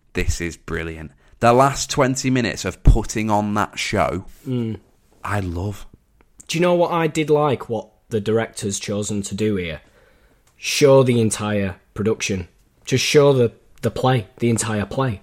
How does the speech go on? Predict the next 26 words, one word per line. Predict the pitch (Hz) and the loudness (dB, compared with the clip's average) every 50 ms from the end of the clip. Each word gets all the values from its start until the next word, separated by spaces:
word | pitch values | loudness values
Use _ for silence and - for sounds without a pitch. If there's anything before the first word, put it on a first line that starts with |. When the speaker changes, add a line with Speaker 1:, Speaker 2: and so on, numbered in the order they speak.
| _ _ _ _ - - - - | _ _ _ _ -20 -20 0 4
Speaker 2:
And | 147 151 | 6 6
it's | 156 - - - - | 6 6 4 0 -2
the | - - - 160 143 | -6 -2 0 2 4
whole | - 202 208 202 202 | 6 8 8 8 6
play | 202 - 143 120 107 101 98 | 6 4 2 4 4 4 2
from | - - 135 127 123 | 2 2 4 4 4
scene | - - - 160 151 147 147 | 4 6 6 6 6 6 6
by | 135 131 127 123 | 6 4 4 4
scene, | 123 - - 151 160 160 139 | 4 4 4 6 6 6 4
so | 120 - 139 | 2 4 2
you | 135 135 | 2 4
get | 143 151 - - | 4 2 2 2
to | 127 | -2
see | 117 - 147 156 139 | 0 2 4 4 4
it. | - | 4
It's | 127 143 - - 190 | 4 2 4 4 6
not | 190 196 - 190 | 6 6 6 6
like | 196 196 185 - | 6 6 6 4
a | 190 | 4
montage. | 190 190 180 175 165 160 - - 120 98 85 87 90 98 107 - - - | 4 6 6 6 6 4 2 0 -2 -4 -4 -4 -4 -4 -4 -4 -4 -4
It | 127 113 | -4 0
doesn't | 170 170 156 175 170 165 - | 0 2 4 4 2 2 0
cut. | - - 170 147 - - - - - - - - _ | 2 4 4 4 4 2 -6 -18 -20 -20 -20 -16 _
It | - 117 - | -8 -2 2
doesn't | 180 180 160 175 165 - | 4 4 6 4 4 2
jump. | 143 127 156 170 151 123 104 95 - - | 2 4 4 6 6 6 4 2 -2 -6